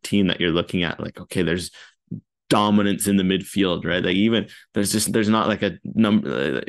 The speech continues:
there's not, like, a, yeah, a dominant number six. They're not center backs where you're looking like, "Oh, these are guys who could cause problems." Like, they're all very solid and they had good performances on the day, but it felt like the Whitecaps just could have got better of that matchup. And that was kinda,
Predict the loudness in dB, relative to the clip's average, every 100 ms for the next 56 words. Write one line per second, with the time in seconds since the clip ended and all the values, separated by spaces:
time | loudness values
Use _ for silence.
0 | -10 -4 -2 0 -2 0 0 0 -2 -2
1 | 0 2 2 2 2 2 0 0 0 0
2 | 0 0 0 -2 0 0 0 -2 -2 0
3 | 2 2 0 -4 0 2 4 4 2 0
4 | -2 -2 -2 -2 -2 -2 -4 -8 -20 -20
5 | _ -4 -2 -2 -4 -4 -2 0 0 -2
6 | -4 0 2 0 0 0 0 0 0 0
7 | 2 0 -2 -4 -2 -4 -2 -6 -2 -2
8 | -2 -2 -4 -2 -2 -2 -2 -2 -4 -4
9 | 0 0 0 -2 -2 -4 -6 -8 -8 -14
10 | -16 -20 _ -8 -6 -2 0 0 0 -2
11 | -4 -2 0 0 0 -2 -4 -2 -2 -2
12 | -4 -4 -2 0 0 -2 0 0 0